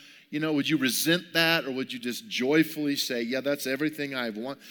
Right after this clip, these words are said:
I think our independence, especially in this country, 'cause we're used to it,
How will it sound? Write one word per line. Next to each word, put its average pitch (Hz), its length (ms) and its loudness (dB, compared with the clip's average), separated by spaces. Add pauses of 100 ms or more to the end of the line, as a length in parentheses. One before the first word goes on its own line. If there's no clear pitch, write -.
(180)
I 254 120 2
think 294 320 2
our 180 200 4
independence, 156 840 -2
especially 175 540 0
in 123 100 -4
this 117 180 0
country, 82 360 -10
'cause 101 220 -10
we're 107 60 -4
used 113 320 -4
to 139 100 -6
it, 139 120 -10